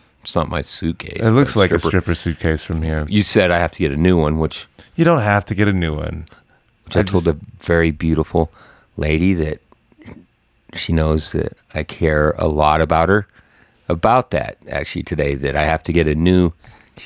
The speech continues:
Speaker 1: uh, that you're telling me I have to <laughs> get a new suitcase 'cause
Speaker 2: I'm just saying it's not
Speaker 1: it's
Speaker 2: very
Speaker 1: old.
Speaker 2: practical.
Speaker 1: <laughs> Oh, I thought it 'cause of the way it looked. <laughs>
Speaker 2: Ah, no, no.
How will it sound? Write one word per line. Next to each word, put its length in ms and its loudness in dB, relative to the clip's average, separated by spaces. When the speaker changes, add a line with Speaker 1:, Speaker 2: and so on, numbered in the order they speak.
Speaker 1:
uh, 340 -4
that 100 -4
you're 120 2
telling 380 2
me 140 4
I 80 2
have 100 -8
to 60 -14
<laughs> 100 -10
get 140 4
a 40 -4
new 100 2
suitcase 560 0
'cause 100 2
Speaker 2:
I'm 80 2
just 240 2
saying 220 4
it's 160 -2
not 120 4
Speaker 1:
it's 80 0
Speaker 2:
very 160 4
Speaker 1:
old. 100 -6
Speaker 2:
practical. 580 2
Speaker 1:
<laughs> 200 -12
Oh, 200 6
I 100 6
thought 220 4
it 100 0
'cause 140 -2
of 80 -2
the 60 4
way 180 6
it 80 0
looked. 460 2
<laughs> 120 0
Speaker 2:
Ah, 340 4
no, 500 4
no. 480 0